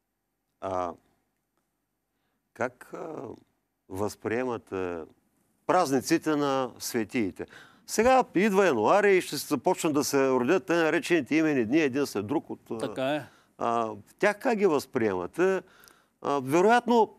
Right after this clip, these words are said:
Speaker 1: чисто исторически погледнато, те пак имат някакви препратки към стари езически ритуали, но, но, но от християнска гледна точка, как ги възприемате?
Speaker 2: Нека да не забравяме, че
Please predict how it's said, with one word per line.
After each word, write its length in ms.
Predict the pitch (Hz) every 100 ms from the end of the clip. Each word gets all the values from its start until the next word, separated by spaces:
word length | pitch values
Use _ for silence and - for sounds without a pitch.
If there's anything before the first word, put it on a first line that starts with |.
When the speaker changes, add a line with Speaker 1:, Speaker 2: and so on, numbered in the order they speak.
| _
Speaker 1:
чисто 300 | - 220 220
исторически 560 | 185 190 214 180 - 147
погледнато, 500 | 156 170 220 208 151
те 140 | 208
пак 260 | 214 220 220
имат 320 | 220 208 -
някакви 460 | 190 208 185 -
препратки 560 | 156 160 160 202 202 175
към 380 | - 156 139 123
стари 360 | - 214 202
езически 880 | 160 175 233 190 - 127 104 101 104
ритуали, 480 | 117 120 190 175 151 - - - _ _ -
но, 500 | 123 131 127 120 104
но, 200 | 120 120
но 120 | 120
от 100 | 120
християнска 580 | - 127 - 214 - -
гледна 240 | 147 147 117
точка, 320 | 127 - -
как 200 | 147 156
ги 80 | 117
възприемате? 540 | 95 - 92 82 80
Speaker 2:
Нека 420 | 131 127 139 - 196
да 320 | 190 180 165
не 120 | 156
забравяме, 680 | 127 139 127 151 180 196 180
че 320 | - 160